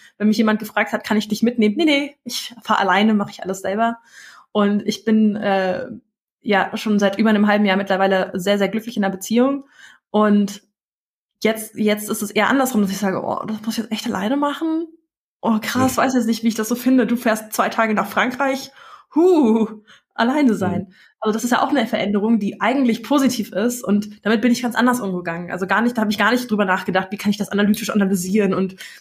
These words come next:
Speaker 1: ist das jetzt irgendwas, was, äh, weiß ich nicht, was, was ich irgendwie, äh, wo ich meine Emotionen kontrollieren muss oder so. Also es ist eher was gewesen, wo ich im Nachhinein so dachte, „Oh ja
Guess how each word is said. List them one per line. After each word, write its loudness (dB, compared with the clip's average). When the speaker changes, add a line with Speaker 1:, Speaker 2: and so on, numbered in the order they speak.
Speaker 1:
ist -6
das 2
jetzt -2
irgendwas, 0
was, -4
äh, -10
weiß 0
ich 0
nicht, 0
was, -4
was -4
ich -6
irgendwie, 4
äh, 0
wo 2
ich 2
meine 2
Emotionen 4
kontrollieren 4
muss 0
oder -2
so. -2
Also -2
es -6
ist -6
eher 0
was 0
gewesen, 0
wo 2
ich 0
im 0
Nachhinein 0
so -2
dachte, -4
„Oh 2
ja 0